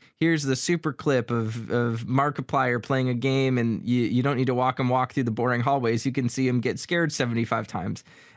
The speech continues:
And, like, those got popular. Uh, and then as Let's Players began to hire more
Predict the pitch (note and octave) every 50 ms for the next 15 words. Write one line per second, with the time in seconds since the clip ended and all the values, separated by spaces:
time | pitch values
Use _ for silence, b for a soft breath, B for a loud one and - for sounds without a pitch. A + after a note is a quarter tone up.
0 | b - C#3 C#3+ C#3 C3 C3 - E3 D#3+ D3 C#3+ C#3 A#2 - - A2+ A2 G#2 A2+
1 | A2 G#2+ G2+ G#2 G#2+ A#2+ b b b b b b b b b _ _ A#2 A#2 A2
2 | A2+ A#2 - - A#2 A#2+ A#2+ A#2 A#2 - A#2 C3 B2+ C3 C3 B2 B2 B2 B2+ A#2+
3 | - - - B2+ A#2+ B2 A#2+ A#2 - A#2 G#2+ A#2 A#2 A2+ G#2 G#2 - A#2+ A2+ A2
4 | A2+ A2+ A2 G#2 G2 -